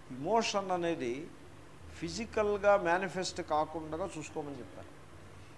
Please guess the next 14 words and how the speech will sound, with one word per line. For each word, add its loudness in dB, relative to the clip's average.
అంటే 4
ఏమిటి, 4
ఎవరైనా 6
మరణించారనుకోండి, 0
"I 0
miss 0
the -4
person, -4
of -6
course 4
I 4
miss -2
the -4
person, -8